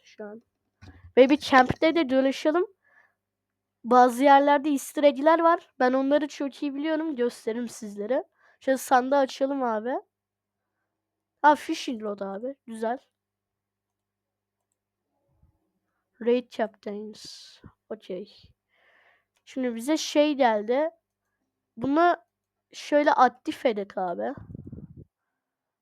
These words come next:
Hani dur. Adventure Hub'dan. Aynen, buradan alabiliyoruz.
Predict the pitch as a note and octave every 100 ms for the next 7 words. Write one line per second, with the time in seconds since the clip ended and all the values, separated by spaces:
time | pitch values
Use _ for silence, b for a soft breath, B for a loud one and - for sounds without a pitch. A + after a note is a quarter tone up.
0 | _ _ A3+ G#3 - C#4 B3 A#3 C4+ C#4+
1 | C4+ C4+ B3 B3 A#3 - E4 E4+ B B
2 | B D4 D#4+ C4+ B3 C4 D4 C4+ C4 B3+
3 | B3+ A3 G#3 - -